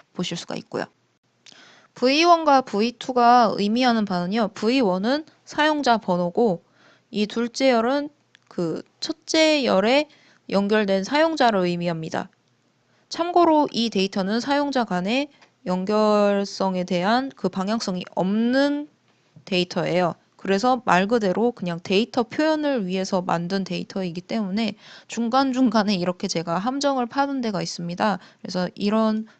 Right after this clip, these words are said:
다이렉트 부분은 당연히 펄스로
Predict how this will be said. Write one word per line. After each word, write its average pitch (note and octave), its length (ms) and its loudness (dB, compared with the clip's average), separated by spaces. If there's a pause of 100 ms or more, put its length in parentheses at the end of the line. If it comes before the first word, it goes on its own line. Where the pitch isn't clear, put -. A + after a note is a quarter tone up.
다이렉트 G#3 560 -4
부분은 G#3 480 -4 (540)
당연히 G#3 600 0 (180)
펄스로 D4+ 720 2